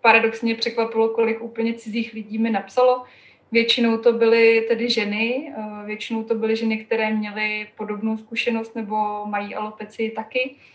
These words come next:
Eh, a slýchala jsem tam často, že zažívaly úplně stejné <laughs> věci nebo porovnatelné a vlastně hrozně příjemně, nebo bylo to pro ně příjemné zjistit, že to opravdu sdílí, že vlastně četli příběh o sobě.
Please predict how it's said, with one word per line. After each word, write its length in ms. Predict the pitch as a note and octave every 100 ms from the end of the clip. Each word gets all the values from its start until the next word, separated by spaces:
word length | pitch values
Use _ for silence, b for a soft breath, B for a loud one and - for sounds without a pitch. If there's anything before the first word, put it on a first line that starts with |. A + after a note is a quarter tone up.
| B B B _
Eh, 40 | A3 A3 G#3+ G#3+ G#3 G#3 - - -
a 640 | A3 G#3 G#3 G3+ G#3 G#3 - _ _ _
slýchala 500 | - A#3+ A#3+ A#3+ A#3
jsem 200 | A#3 A#3
tam 200 | A#3 A#3
často, 600 | - A3+ - - A3+ A3
že 260 | A3+ A3+ A3
zažívaly 520 | A3 G#3+ A3 A3 A3
úplně 360 | A3 A#3 A3
stejné 440 | A3 - A#3 C#4 C#4+
<laughs> 0 |
věci 420 | B3+ A#3 - G#3+
nebo 220 | G#3 G#3
porovnatelné 800 | G3+ A3 A3 G#3+ G#3 G3+ G3 F#3+ F3+
a 40 |
vlastně 720 | F#3 G3 _ G#3 G3+ G3 - -
hrozně 840 | G#3+ G#3+ G3+ G3+ G#3+ G#3 G3+ G3+ -
příjemně, 760 | - - G#3 G#3 G#3+ G#3 G#3 G#3+ B B B _
nebo 380 | A3 G3+ G3 - _ _
bylo 180 | A3+ A3+
to 80 | A3+
pro 140 | A3+
ně 140 | A3+ A3+
příjemné 420 | A3 A3+ A3 G#3+
zjistit, 280 | G3+ - G3+
že 100 | A3+
to 120 | A3
opravdu 360 | G#3+ G#3+ G#3+ A3
sdílí, 400 | G3+ G#3+ G3+ G3
že 120 | G3
vlastně 320 | G3 - G#3+
četli 280 | - - G#3
příběh 340 | - G3+ A3
o 60 | A3
sobě. 500 | - A3 G#3+ G3+